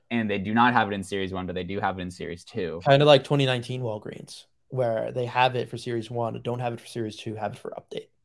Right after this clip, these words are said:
Speaker 1: <laughs> See, this is, this is
Speaker 2: I've,
Speaker 1: why
Speaker 2: I go,
Speaker 1: people
Speaker 2: I, I've
Speaker 1: listen.
Speaker 2: been, I've been to a lot of Walgreens.
Speaker 1: This
Speaker 2: I'll
Speaker 1: is
Speaker 2: say
Speaker 1: why
Speaker 2: that.
Speaker 1: people listen to us, for weird knowledge like this, Max.
Speaker 2: Yes.
Speaker 1: Do you have any other weird parallel knowledge like that that you want,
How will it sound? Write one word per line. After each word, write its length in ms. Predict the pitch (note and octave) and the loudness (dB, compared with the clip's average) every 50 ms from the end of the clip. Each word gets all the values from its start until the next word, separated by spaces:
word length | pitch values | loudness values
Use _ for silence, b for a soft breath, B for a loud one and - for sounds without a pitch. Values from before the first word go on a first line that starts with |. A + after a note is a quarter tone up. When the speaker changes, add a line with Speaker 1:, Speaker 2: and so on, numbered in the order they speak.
| _ _ _ - | _ _ _ -12
Speaker 1:
<laughs> 720 | D3+ E3 - - - - G#3+ F3+ C#3 - F3+ - - - - | -12 -10 -10 -10 -2 2 2 2 2 0 -4 -10 -12 -16 -12
See, 220 | - - G3+ G#3 G3 | -2 0 2 4 8
this 200 | E3 A3 A#3+ - | 8 8 8 8
is, 300 | B3+ G#3+ E3+ D#3 D3 - - | 6 4 6 4 2 0 4
this 180 | C3 F3 G3 | 6 6 8
is 40 | G3+ | 12
Speaker 2:
I've, 120 | G3 G3 F3+ | 12 12 12
Speaker 1:
why 80 | A#3+ B3 | 12 12
Speaker 2:
I 80 | A3 G#3+ | 12 12
go, 160 | G3 A#3 B3+ | 12 12 12
Speaker 1:
people 120 | - - G3 | 12 12 10
Speaker 2:
I, 40 | |
I've 60 | F#3+ G3 | 12 12
Speaker 1:
listen. 220 | F#3+ - G3+ F3+ | 12 10 10 10
Speaker 2:
been, 140 | G3 G#3+ A3 A#3+ | 10 10 10 12
I've 140 | G#3 F#3 E3 | 10 8 10
been 140 | F3 G3+ F3+ | 10 8 6
to 180 | - F#3+ F3+ E3 | 6 4 6 6
a 20 | |
lot 220 | C#3+ C#3 C3+ C3+ | 8 10 8 8
of 80 | B2 A2 | 8 4
Walgreens. 560 | A2+ A#2 A#2 A2 G#2+ G#2+ G2+ - - - - _ _ | -2 -2 -2 -2 -4 -8 -14 -14 -16 -18 -20 _ _
Speaker 1:
This 200 | C3+ D#3+ E3+ E3+ | 6 6 6 8
Speaker 2:
I'll 60 | B3 | 6
Speaker 1:
is 60 | A#3 | 6
Speaker 2:
say 40 | A3 | 8
Speaker 1:
why 120 | A3 F#3+ | 8 6
Speaker 2:
that. 100 | F3+ F3 | 6 6
Speaker 1:
people 200 | F3+ E3+ D#3+ D#3+ | 2 2 4 4
listen 260 | D3 C#3+ C#3 C#3 A#2+ G#2+ | 4 4 4 4 2 2
to 100 | G2 F#2 | 2 0
us, 220 | F2+ E2 F2+ A#2+ C#3 C3 - | 0 0 -2 -6 -10 -12 -2
for 220 | - A#2+ A#2 A#2 A2 | 2 2 4 4 4
weird 600 | A2+ B2+ C#3 D3+ D3+ D3+ C#3+ D3 G3 E3 - - - _ - | 2 4 6 6 6 6 6 2 -4 -6 -10 -12 -20 _ -6
knowledge 540 | A2+ A2+ A#2 A#2+ A#2 A#2 A#2 A2+ G#2+ - - | -2 2 4 4 4 4 4 2 0 -2 -6
like 260 | - F2+ F#2+ - - | -8 -8 -8 -8 -8
this, 220 | D2+ D2+ - - | -10 -10 -10 -12
Max. 340 | - E2+ F2 F#2 F#2 - - | -12 -10 -10 -10 -10 -10 -10
Speaker 2:
Yes. 360 | B2 A2+ - - - - - - | -8 -8 -8 -10 -12 -18 -12 -6
Speaker 1:
Do 80 | G#2+ | 2
you 40 | G#2+ | 4
have 120 | A2 A#2 | 4 6
any 120 | A#2 A#2+ A#2+ | 6 6 6
other 240 | A#2 A2+ A2+ A2 A2 | 6 6 6 4 2
weird 380 | G#2+ G#2 G2+ G#2+ A2 A2 G2+ | 0 -2 0 0 0 0 0
parallel 440 | G2+ G#2+ G2+ G2 G2 G2 G2+ G2+ G2 | 0 -2 -2 0 2 2 2 0 2
knowledge 320 | G2 G2+ G#2 G#2 G#2 G2+ | 2 2 2 2 0 -2
like 180 | G#2+ G#2 F#2+ - | -2 -4 -2 2
that 220 | - G2+ G2 - | 2 2 2 2
that 80 | - G2+ | 0 -4
you 120 | F#2+ F#2+ | -2 -4
want, 160 | G2 G2 F#2 | -6 -10 -10